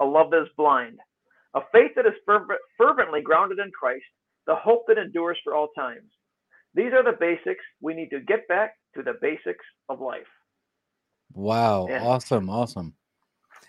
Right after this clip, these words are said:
Speaker 2: It seems like I need to listen to that song or, or read that, uh, lyrics again. So thank you again for reminding me <laughs> that. Uh,
Speaker 1: It's a good one.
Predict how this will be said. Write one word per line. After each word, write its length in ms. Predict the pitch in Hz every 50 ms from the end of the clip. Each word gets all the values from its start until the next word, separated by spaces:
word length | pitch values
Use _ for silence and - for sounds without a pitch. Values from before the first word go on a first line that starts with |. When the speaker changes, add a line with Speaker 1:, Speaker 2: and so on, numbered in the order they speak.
| _ _
Speaker 2:
It 120 | 123 123 -
seems 200 | 165 160 151 160
like 100 | 170 151
I 100 | 156 151
need 160 | 151 160 151
to 60 | 165 160
listen 300 | 147 156 147 127 156 139
to 60 | 139
that 180 | 139 127 117 -
song 340 | - 151 156 180 202 185 143
or, 180 | 123 117 113
or 640 | 113 117 117 117 117 117 - - 135 131 123 120 120
read 220 | 127 139 139 131
that, 220 | 139 127 123 - - - -
uh, 200 | 127 120 120 120
lyrics 420 | 120 120 131 135 139 131 - - 127
again. 360 | 120 131 147 175 151 113 101
So 120 | - 127
thank 260 | 120 - 156 165 160
you 100 | 175 175
again 420 | 165 147 - 151 143 143 151 143 147 - - - - - - _ _
for 180 | - 151 147
reminding 600 | 135 135 139 135 131 131 135 151 156 160 143 139
me 80 | 143 123
<laughs> 40 | 110
that. 380 | 113 117 98 - 107 110 107 104 _ _ - - _ _ - - - _ _ -
Uh, 280 | - 104 104 104 101 101
Speaker 1:
It's 60 | 180
a 40 | -
good 160 | 196 202 190
one. 140 | 160 143 135